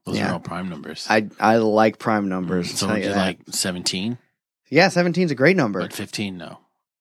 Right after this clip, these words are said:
Speaker 1: 'Cause
Speaker 2: Fifteen's okay.
Speaker 1: But it's
Speaker 2: It's
Speaker 1: divisible.
Speaker 2: divisible by three, but
Speaker 1: Yeah.
Speaker 2: that doesn't make it bad.
Speaker 1: Interesting.
Speaker 2: Yeah.
Speaker 1: What a great topic of conversation.
Speaker 2: I know.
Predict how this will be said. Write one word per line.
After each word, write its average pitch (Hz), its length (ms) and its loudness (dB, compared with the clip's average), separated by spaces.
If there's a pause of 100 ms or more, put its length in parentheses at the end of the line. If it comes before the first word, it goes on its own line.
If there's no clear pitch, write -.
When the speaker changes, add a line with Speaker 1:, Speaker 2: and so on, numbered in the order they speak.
(200)
Speaker 1:
'Cause 170 120 -4
Speaker 2:
Fifteen's 233 280 2
okay. 135 600 4
Speaker 1:
But 117 120 -8
it's - 80 -14
Speaker 2:
It's - 20 -14
Speaker 1:
divisible. 92 420 -6
Speaker 2:
divisible 135 280 0
by 104 160 6
three, 113 260 2
but - 100 -2
Speaker 1:
Yeah. 101 40 2
Speaker 2:
that 110 160 4
doesn't 127 200 0
make 104 180 -4
it - 100 -6
bad. 87 320 0 (1300)
Speaker 1:
Interesting. 117 580 -6 (140)
Speaker 2:
Yeah. 113 320 -6
Speaker 1:
What 143 180 -6
a - 20 -16
great 117 340 -4
topic 113 380 -8
of - 120 -6
conversation. 151 640 -6
Speaker 2:
I 123 120 4
know. 117 320 2